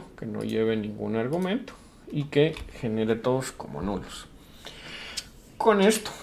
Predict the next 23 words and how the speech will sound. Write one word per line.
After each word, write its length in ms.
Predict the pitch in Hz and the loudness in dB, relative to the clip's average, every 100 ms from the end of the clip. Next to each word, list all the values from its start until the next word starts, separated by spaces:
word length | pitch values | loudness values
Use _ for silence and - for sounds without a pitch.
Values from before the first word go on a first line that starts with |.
| - | -6
yo 160 | 123 131 | 0 4
ya 180 | 143 139 | 4 4
tengo 340 | 139 147 156 | 2 2 0
generado 720 | 151 135 127 127 127 156 - - | -2 -2 0 2 4 4 0 -8
un 280 | 143 139 139 | 0 2 6
modelo 480 | 143 143 147 202 208 | 8 8 8 8 2
y 100 | 135 | -2
podría 500 | 117 120 117 120 131 | -2 2 2 2 0
generar 540 | 135 147 131 123 131 - | 2 2 4 4 4 2
clases 500 | 139 127 123 139 - | 4 6 4 0 -2
utilitarias 680 | 123 127 123 131 156 160 | -2 0 2 8 10 10
sobre 440 | - 101 98 123 165 | 6 2 4 6 8
él. 140 | 170 | 6
Por 160 | - 107 | 4 0
ejemplo, 420 | - 117 113 107 | 2 2 4 4
un 160 | 117 117 | 4 4
repositorio 760 | 120 117 117 120 104 113 113 - | 2 2 2 2 4 6 6 4
para 280 | 101 95 | 4 4
persistencia 680 | 92 95 - - 101 101 95 | 2 -4 -6 -6 -4 -2 0
en 80 | 98 | 4
base 240 | 101 143 | 4 6
de 60 | 165 | 10
datos, 680 | 190 190 190 185 - - | 12 10 8 0 0 -4